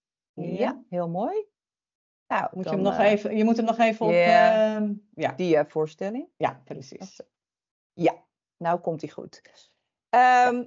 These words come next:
Speaker 2: ja, eh, goedemiddag. Eh, mijn naam is Thea Westerink. Ik ben, eh, eh, beleidsadviseur bij de Friese Preventieaanpak. Dat betekent dat ik vanuit mijn, eh, functie verantwoordelijk ben voor alle vijf,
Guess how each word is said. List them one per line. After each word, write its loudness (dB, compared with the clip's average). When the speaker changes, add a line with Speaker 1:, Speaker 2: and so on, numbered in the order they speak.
Speaker 2:
ja, -4
eh, -4
goedemiddag. -4
Eh, -2
mijn -8
naam -2
is -10
Thea 2
Westerink. -6
Ik -10
ben, -2
eh, -4
eh, -6
beleidsadviseur -2
bij -2
de -8
Friese -8
Preventieaanpak. -2
Dat 2
betekent -2
dat -2
ik -8
vanuit -4
mijn, -4
eh, -4
functie -4
verantwoordelijk -2
ben 0
voor -2
alle 0
vijf, -2